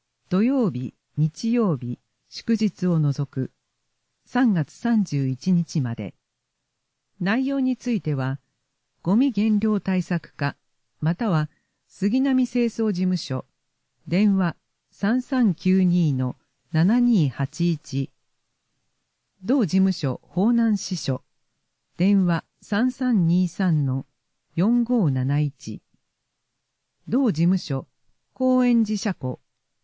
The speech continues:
電話三三一七の六七七一。粗大ゴミ受付センターからのお知らせ。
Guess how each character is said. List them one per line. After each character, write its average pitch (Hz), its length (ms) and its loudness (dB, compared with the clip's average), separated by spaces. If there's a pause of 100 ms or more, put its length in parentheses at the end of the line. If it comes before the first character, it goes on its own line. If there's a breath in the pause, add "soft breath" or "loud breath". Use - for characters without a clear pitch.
(260)
電 185 300 2
話 175 180 -2 (440)
三 247 300 0
三 233 340 0
一 185 280 -2
七 180 280 2
の 131 180 -4 (400)
六 151 260 -2
七 214 300 2
七 139 300 0
一。 131 460 -8 (3250)
粗 208 200 -2
大 277 220 0
ゴ 180 120 0
ミ 139 240 0 (100)
受 240 220 -2
付 233 240 -4
セ 233 160 0
ン 208 100 0
タ 147 180 -2
ー - 40 -6
か 139 140 -4
ら 135 80 -2
の 131 120 -2
お 135 80 -4
知 - 140 -4
ら 147 120 0
せ。 - 260 -6